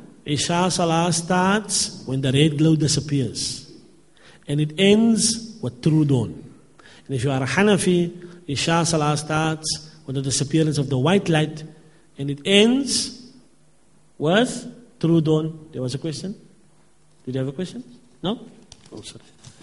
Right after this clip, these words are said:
Right, so we continue, inshaAllah.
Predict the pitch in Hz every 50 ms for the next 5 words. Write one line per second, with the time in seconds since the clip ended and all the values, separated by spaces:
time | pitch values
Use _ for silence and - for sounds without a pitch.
0 | - - - - - - - - - - - - - - _ _ _ - - -
1 | - 139 139 139 139 - - - 156 160 156 - 170 165 165 190 190 190 190 190
2 | 185 180 170 160 143 - 165 165 165 147 135 127 113 107 -